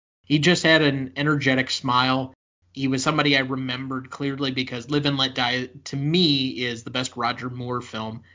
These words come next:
by far. And, uh, it, it was just, I enjoyed when I saw him in a movie. So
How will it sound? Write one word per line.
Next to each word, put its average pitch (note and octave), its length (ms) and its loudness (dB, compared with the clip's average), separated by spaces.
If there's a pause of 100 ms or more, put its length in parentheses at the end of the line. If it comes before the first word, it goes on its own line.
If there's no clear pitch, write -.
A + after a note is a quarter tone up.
(200)
by A#2+ 160 6
far. G2 580 -6 (380)
And, A#2+ 520 -2
uh, A2 360 -2 (120)
it, C3 200 -4 (120)
it E3+ 40 -4
was D#3 160 -2
just, D#3+ 280 -4 (560)
I C3+ 100 2
enjoyed C#3+ 560 2
when C3+ 200 0
I C3 120 0
saw C3 240 0
him B2+ 80 -4
in B2 80 -6
a A#2+ 40 -10
movie. B2+ 300 -6
So A2+ 360 -6